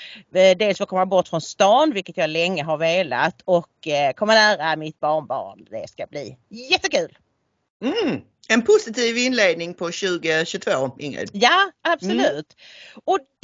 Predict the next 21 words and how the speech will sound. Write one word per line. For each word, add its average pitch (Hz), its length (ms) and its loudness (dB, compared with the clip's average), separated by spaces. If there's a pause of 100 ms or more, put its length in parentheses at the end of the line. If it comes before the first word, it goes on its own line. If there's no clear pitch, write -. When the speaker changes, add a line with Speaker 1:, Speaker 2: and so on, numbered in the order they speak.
(160)
Speaker 1:
då 208 200 2
lämnar 269 380 0
jag 240 220 2
ordet 190 360 -2
till 202 160 -4
Maria 165 760 -4
som 214 340 2
ska, 190 500 0 (360)
eh, 202 200 4
prata 240 340 2
om 202 420 2
vad 254 160 2
vi 427 240 4
tycker 214 460 -2
är 196 160 0
den 175 180 -6
största - 600 -2
händelsen 160 800 -4
i 160 360 -4
januari. 165 880 -2 (1160)
Speaker 2:
Ja, 202 520 4